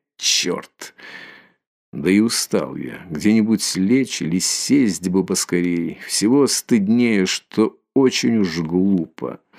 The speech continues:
Да наплевать и на это. Фу, какие глупости в голову приходят. В контору надо было идти все прямо и при втором повороте взять влево. Она была тут в двух шагах.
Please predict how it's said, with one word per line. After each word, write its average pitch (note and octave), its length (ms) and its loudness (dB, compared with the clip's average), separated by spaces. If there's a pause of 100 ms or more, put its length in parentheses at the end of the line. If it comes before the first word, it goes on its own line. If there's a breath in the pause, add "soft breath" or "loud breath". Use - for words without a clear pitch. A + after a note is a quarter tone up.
(420 soft breath)
Да E2 160 0
наплевать A#2 760 2
и F2 40 0
на F#2 180 2
это. D#2+ 500 -2
Фу, - 280 -6
какие F3+ 420 -2
глупости C3 680 -2
в F2+ 200 2
голову G2+ 600 2
приходят. G#2 760 0 (1000)
В - 140 -12
контору D#3 520 4
надо D3+ 240 4
было C3+ 220 6
идти C#3+ 340 4
все C3 320 2
прямо D3+ 560 4
и G#2 500 4
при G#2 200 2
втором A2 460 2
повороте G#2 460 2
взять F#2 640 0
влево. F2+ 720 2 (580)
Она D3 180 4
была C3 280 6
тут G#2+ 240 4
в E2+ 100 -2
двух G2+ 240 4
шагах. E2 680 -4